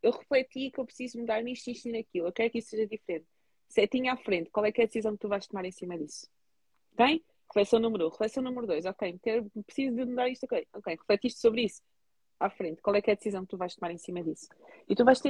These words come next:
ali a lista de decisões que tu precisas tomar, que é basicamente os comportamentos que tu precisas mudar, as estratégias que tu precisas de fazer de forma diferente. Então, para cada reflexão, coloca à frente uma decisão,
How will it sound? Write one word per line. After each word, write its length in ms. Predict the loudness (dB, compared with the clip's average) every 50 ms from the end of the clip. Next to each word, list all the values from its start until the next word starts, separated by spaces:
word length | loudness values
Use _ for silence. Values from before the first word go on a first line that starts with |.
| 0 0
ali 160 | 0 0 0
a 220 | 0 0 0 2
lista 260 | 4 4 2 2 0 -2
de 60 | 0
decisões 240 | 0 0 0 0 -2
que 80 | -2
tu 80 | -2 -4
precisas 360 | -4 -4 -4 -4 -4 -6 -6
tomar, 380 | -6 -2 0 2 2 0 0 -4 -6
que 80 | -6
é 60 | -6 -6 -6 -4
basicamente 640 | 0 2 2 2 2 0 -2 -2 -2 -2 -4 -6 -8
os 80 | -8
comportamentos 460 | -8 -8 -10 -8 -8 -8 -8 -8 -8 -12
que 80 | -14
tu 80 | -16 -10
precisas 240 | -2 0 0 0 2
mudar, 440 | 2 2 4 8 8 8 8 6 4 _ -10 -20 _ -12
as 100 | -12 -8
estratégias 380 | -8 -8 -6 -6 -4 -6 -6 -6
que 40 | -8
tu 40 | -12
precisas 220 | -10 -8 -8 -8
de 60 | -6 -6
fazer 160 | -6 -6 -6
de 60 | -6
forma 220 | -8 -8 -8 -8
diferente. 460 | -8 -10 -10 -10 -10 -10 -10 -12 -14 _ _ _ _ _ _ _ _ _ _ _ _ -18 -12
Então, 160 | -8 -8 -8
para 140 | -6 -6 -4
cada 220 | -2 0 2 2
reflexão, 560 | 0 0 -2 -4 -4 -4 -4 -6 -8 -8 -8
coloca 300 | -10 -10 -10 -8 -6 -6
à 40 | -8
frente 260 | -6 -8 -10 -8 -8
uma 140 | -8 -10 -10
decisão, 420 | -10 _ -8 -8 -6 -6 -6 -8